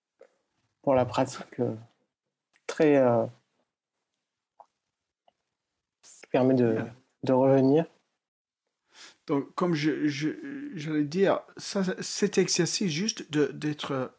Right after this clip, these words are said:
Speaker 2: présent dans l'expérience immédiate et de voir comment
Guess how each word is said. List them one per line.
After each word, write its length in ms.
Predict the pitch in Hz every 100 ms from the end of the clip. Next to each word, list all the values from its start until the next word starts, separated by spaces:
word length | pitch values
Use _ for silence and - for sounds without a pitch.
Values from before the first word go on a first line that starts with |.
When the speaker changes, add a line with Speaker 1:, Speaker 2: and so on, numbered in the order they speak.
| _
Speaker 2:
présent 440 | - 202 190 196
dans 160 | 165 147
l'expérience 800 | 135 - - 131 123 - - - _
immédiate 640 | 131 127 120 117 113 - - _ _ _ -
et 80 |
de 100 | 143
voir 400 | 143 135 196 226
comment 320 | - - 240